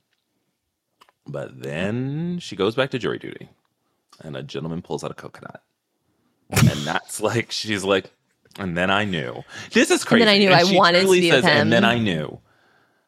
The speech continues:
Speaker 1: I was willing to give Berger another chance." I'm like, "Ma'am, it's a coconut."
Speaker 2: It's a fucking coconut.
Speaker 1: It's a hairy
Speaker 2: She's
Speaker 1: fruit with
Speaker 2: crazy.
Speaker 1: milk in it. Like, you need to chill the fuck
Speaker 2: Oof.
Speaker 1: out. <laughs>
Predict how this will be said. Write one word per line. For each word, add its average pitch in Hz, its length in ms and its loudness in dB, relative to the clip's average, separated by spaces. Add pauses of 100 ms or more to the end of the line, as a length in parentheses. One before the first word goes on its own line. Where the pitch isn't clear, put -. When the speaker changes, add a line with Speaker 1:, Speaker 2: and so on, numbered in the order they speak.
(100)
Speaker 1:
I 92 140 -4
was 85 140 -4
willing 85 260 -2
to 82 40 -8
give 80 180 -6
Berger 76 300 -2
another 69 320 -6
chance." 82 300 -10
I'm 107 80 -10
like, 117 160 -8
"Ma'am, 135 280 -6
it's - 140 -10
a - 40 -12
coconut." 62 640 -8 (500)
Speaker 2:
It's - 100 -10
a 185 60 0
fucking - 580 -2
coconut. 147 540 0
Speaker 1:
It's - 120 -2
a 110 100 4
hairy 127 340 0
Speaker 2:
She's - 220 2
Speaker 1:
fruit 175 380 4
with - 100 6
Speaker 2:
crazy. - 100 2
Speaker 1:
milk 104 240 4
in 76 140 -2
it. 65 160 -6
Like, 98 240 0
you 120 100 4
need 175 200 2
to 139 100 2
chill 135 260 0
the 117 140 2
fuck 202 260 2
Speaker 2:
Oof. 202 60 2
Speaker 1:
out. 104 360 0 (220)
<laughs> - 100 -12